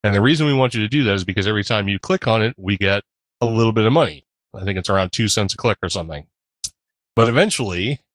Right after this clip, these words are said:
those two cents a click add up to real money, and Google will send it to us. And I will say that right now, we were about four dollars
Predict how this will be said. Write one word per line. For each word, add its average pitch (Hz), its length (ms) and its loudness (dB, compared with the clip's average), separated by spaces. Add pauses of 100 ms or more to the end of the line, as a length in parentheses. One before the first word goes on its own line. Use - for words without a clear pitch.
(140)
those 98 220 -2
two 107 160 0
cents 95 260 0
a - 40 -12
click 98 340 -2 (340)
add 98 200 0
up 107 160 -2
to 131 220 0
real 175 260 4
money, 92 380 -2 (320)
and 98 200 -2
Google 123 300 4
will 139 100 4
send 165 300 0
it 92 120 -6
to 95 180 -2
us. - 340 -8 (360)
And 127 540 2
I 104 60 2
will 117 180 2
say 131 160 2
that 92 140 0
right 127 300 0
now, 117 360 0
we 117 200 -2
were 107 100 2
about 104 440 -2 (540)
four 151 260 4
dollars 110 760 0